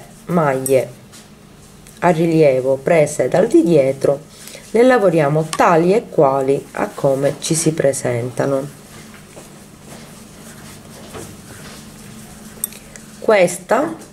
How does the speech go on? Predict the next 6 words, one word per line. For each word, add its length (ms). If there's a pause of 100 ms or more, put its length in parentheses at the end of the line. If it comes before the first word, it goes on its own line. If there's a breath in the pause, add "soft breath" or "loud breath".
(760)
che 140
vedete 540 (260)
separa 840
le 160
varie 320
foglie 580